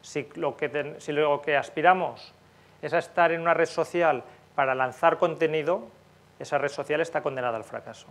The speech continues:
Si lo que aspiramos es a estar en una red social para crear un grupo humano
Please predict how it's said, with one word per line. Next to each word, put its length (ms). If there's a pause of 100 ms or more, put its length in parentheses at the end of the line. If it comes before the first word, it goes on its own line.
(560)
Si 120
lo 120
que 80
aspiramos 520
es 160
a 80
estar 260
en 60
una 140
red 120
social 480
para 240
crear 260
un 140
grupo 300
humano 460